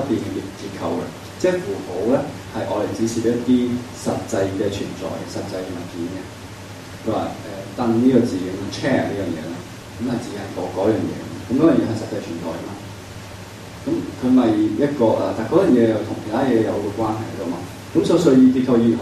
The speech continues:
最簡單點講就話，佢假設呢個，誒，符號咧係依靠住一個實存嘅結構，substantial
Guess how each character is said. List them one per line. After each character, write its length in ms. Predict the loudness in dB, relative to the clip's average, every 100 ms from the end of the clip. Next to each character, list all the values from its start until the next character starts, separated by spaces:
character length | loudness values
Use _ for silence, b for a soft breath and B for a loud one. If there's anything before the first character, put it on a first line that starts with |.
| 2
最 100 | 2
簡 180 | 2 0 0
單 100 | 0 -2
點 60 | -4
講 80 | -6 -4
就 80 | -4
話， 140 | -4 -4 -8 -12 0
佢 160 | 4 4
假 180 | 2 0
設 160 | 2 2 0
呢 80 | 2
個， 80 | 2 0 -4 -12 -14 -14 -14 -16 -16 -16 -16 -16 -16 -16 -10 0
誒， 180 | 2 2
符 280 | 0 2 2 4
號 20 | 4 6
咧 80 | 6 2 -6 -12 -14 -6
係 100 | -2 -2 -4 0
依 140 | 0 2
靠 300 | 0 0 -2
住 160 | -4 -6 -2
一 40 | 0 0
個 240 | 0 -2 -4 -10 -14 -14 -10
實 160 | -4 -4 -2
存 160 | -2 -2
嘅 80 | -4 -8
結 60 | -8
構， 160 | -8 -8
substantial 880 | -6 -4 -4 0 4 6 4 0